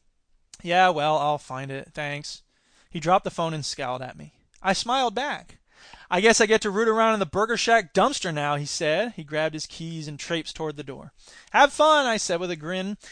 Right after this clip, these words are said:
He slammed the door behind him, started up his truck, and drove off in a huff. I got up to turn off the T V. As I glanced behind the set, I noticed a thin white envelope on the ground. I reached over and picked it up. I looked at the phone and thought about calling the Main Street Burger Shack.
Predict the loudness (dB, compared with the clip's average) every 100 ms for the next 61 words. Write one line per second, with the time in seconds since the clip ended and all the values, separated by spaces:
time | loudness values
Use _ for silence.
0 | -8 -2 0 2 2 0 -2 -2 0 0
1 | -2 -4 -2 -4 0 0 0 -4 -8 -4
2 | -2 -4 -6 -20 -12 -2 2 2 2 0
3 | -2 -10 -10 -14 -18 _ _ _ _ -20
4 | -8 -4 4 6 6 2 -4 0 0 -2
5 | -8 -10 -8 -8 -8 -12 -20 -20 -4 0
6 | 2 0 -2 -2 -4 -4 -4 -4 -2 0
7 | 0 -2 -4 -4 -8 -10 -8 -4 -4 -4
8 | -6 -2 -4 -4 -14 -16 -16 -18 -20 _
9 | _ -4 -2 -2 0 0 0 -4 -4 -8
10 | -4 -2 -4 -6 _ _ -20 -2 2 2
11 | 0 -4 -16 -4 0 0 -2 -2 0 2
12 | 2 2 -2 -4 -4 -6 -6 -6 -8 -10
13 | -6 -4 -4 -4 -8 -10 -14 -18